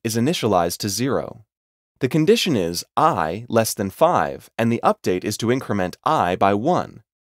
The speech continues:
I plus plus is shorthand notation for incrementing I by one. The loop body is a single statement that outputs the value of I to the screen.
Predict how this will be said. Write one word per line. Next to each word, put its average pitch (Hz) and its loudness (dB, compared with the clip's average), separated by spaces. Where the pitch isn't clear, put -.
I 165 2
plus 127 0
plus 107 -2
is 107 -2
shorthand 123 0
notation 101 -2
for 113 -2
incrementing 98 -2
I 95 0
by 85 0
one. 92 -6
The 123 6
loop 208 4
body 104 2
is 98 -4
a 95 -4
single 160 -2
statement - -4
that 117 0
outputs 170 2
the 120 -2
value 123 4
of 92 2
I 143 2
to - -10
the 107 -4
screen. - -8